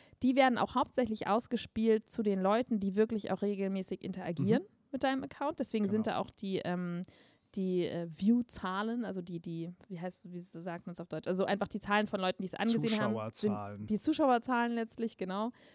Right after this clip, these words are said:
Speaker 1: sind da auch sehr viel geringer als bei Beiträgen.
Speaker 2: Ja.
Speaker 1: Und dann gibt's noch Reels.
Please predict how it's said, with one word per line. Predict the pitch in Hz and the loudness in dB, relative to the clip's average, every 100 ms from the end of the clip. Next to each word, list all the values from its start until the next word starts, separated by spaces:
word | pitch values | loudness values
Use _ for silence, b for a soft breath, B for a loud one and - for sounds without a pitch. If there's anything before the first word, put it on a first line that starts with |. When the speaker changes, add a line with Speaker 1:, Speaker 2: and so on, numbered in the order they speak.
| b | b
Speaker 1:
sind | - 220 220 | 2 4 4
da | 202 | 2
auch | 180 | 0
sehr | - 196 | 0 0
viel | 208 | 0
geringer | 180 175 190 226 269 | -2 0 2 0 -2
als | 247 - | -8 -6
bei | 262 254 | -6 -2
Beiträgen. | 247 269 - 294 370 - _ _ - | -2 -4 -6 -10 -10 -16 _ _ -6
Speaker 2:
Ja. | 117 - _ _ B B B - | -6 -6 _ _ B B B 0
Speaker 1:
Und | 240 | 6
dann | 254 294 | 6 4
gibt's | 320 - | 0 -2
noch | 277 202 | -2 0
Reels. | 185 269 202 - - | 4 8 8 4 -6